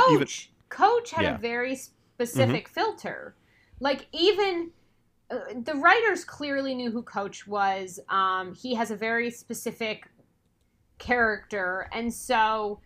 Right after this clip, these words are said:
Speaker 1: you're figuring out how to ground Jess. You're figuring out who Winston is, and that will take a lot of fun turns. You're letting Nick shine the more the show goes on.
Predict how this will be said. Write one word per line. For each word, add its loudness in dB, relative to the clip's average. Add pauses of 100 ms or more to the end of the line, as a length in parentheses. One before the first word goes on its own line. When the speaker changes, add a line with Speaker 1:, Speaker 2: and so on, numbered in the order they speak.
(240)
Speaker 1:
you're 0
figuring -2
out 4
how 4
to -2
ground 2
Jess. 0 (420)
You're 0
figuring 0
out 4
who 0
Winston 0
is, -6
and -6
that 4
will 0 (640)
take -2
a 2
lot 10
of 2
fun -2
turns. -4
You're 4 (180)
letting 4
Nick 0
shine 0
the 2
more -2
the -4
show -2
goes -6
on. 0